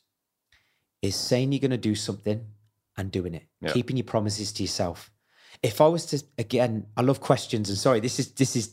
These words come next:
Speaker 1: this is so powerful 'cause questions are, they're really powerful. As we said, like, the quality of life is based on the quality of conversations,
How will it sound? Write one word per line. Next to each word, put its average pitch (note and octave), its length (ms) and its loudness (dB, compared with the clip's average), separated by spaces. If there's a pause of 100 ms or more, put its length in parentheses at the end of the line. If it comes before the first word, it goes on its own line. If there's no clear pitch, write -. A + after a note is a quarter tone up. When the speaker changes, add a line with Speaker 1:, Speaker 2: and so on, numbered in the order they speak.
Speaker 1:
this C3 160 0
is G#2+ 160 -4
so C3 60 6 (100)
powerful A2+ 200 0
'cause - 80 -8 (140)
questions A#2 300 -2
are, G#2+ 80 -2 (340)
they're B2+ 120 4 (160)
really C#3 180 4
powerful. A2 520 2
As G2 100 -2
we G#2+ 60 -2 (140)
said, G#2+ 120 2 (200)
like, A#2 180 -2
the - 0 - (100)
quality C#3+ 240 4
of A#2+ 60 2
life A2+ 140 0
is G#2 80 -6
based A#2 200 2
on G#2+ 40 -4
the G2+ 140 -8
quality A2+ 200 -4
of G#2 140 -12
conversations, A#2 680 -2